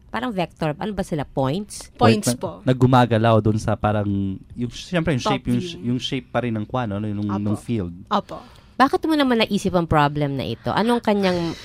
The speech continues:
Speaker 1: pag nagawa ito, ano ang pwedeng, um, application?
Speaker 2: <laughs> Ang mula po kasi, <laughs> ang naalala kong pinaka-inspirasyon po namin is yung nag-,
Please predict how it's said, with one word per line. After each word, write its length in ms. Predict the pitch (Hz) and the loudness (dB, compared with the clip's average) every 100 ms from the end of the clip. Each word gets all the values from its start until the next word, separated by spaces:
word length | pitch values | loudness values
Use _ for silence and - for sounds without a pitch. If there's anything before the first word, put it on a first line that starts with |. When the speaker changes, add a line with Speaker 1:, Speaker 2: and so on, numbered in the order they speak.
| - - - | -18 -18 0
Speaker 1:
pag 160 | 269 | 0
nagawa 460 | 233 285 320 359 349 | 2 2 8 10 10
ito, 320 | 330 - 220 | 8 4 4
ano 220 | - 302 330 | 4 2 2
ang 120 | 311 | 2
pwedeng, 680 | 285 277 214 247 240 233 220 285 - - - - - _ | 6 6 6 0 0 -2 -6 -10 -20 -20 -20 -20 -20 _
um, 260 | - 196 185 - | 4 6 6 2
application? 1040 | 202 220 208 196 170 156 - 143 123 117 113 120 120 | 2 2 2 4 4 2 2 2 4 2 -2 -4 4
Speaker 2:
<laughs> 180 | - | 6
Ang 380 | 320 320 311 302 | 8 6 4 2
mula 300 | 311 311 311 | 2 4 4
po 260 | 311 311 294 | 2 0 0
kasi, 420 | 285 - 254 254 254 269 285 311 | 0 0 0 8 8 8 4 2
<laughs> 420 | 294 - - - | 0 -4 -8 -4
ang 160 | 285 320 | 0 4
naalala 400 | 311 311 311 311 | 4 4 6 6
kong 240 | 311 294 | 6 2
pinaka-inspirasyon 960 | 302 277 277 262 320 - 254 277 269 | 0 0 0 -2 -4 -2 0 2 0
po 120 | 262 254 | 0 0
namin 380 | 233 226 226 | -2 -2 -2
is 160 | 220 247 - | -2 -4 -2
yung 320 | 226 220 220 | 0 0 -2
nag-, 560 | 214 214 214 208 202 | -4 -4 -4 -6 -10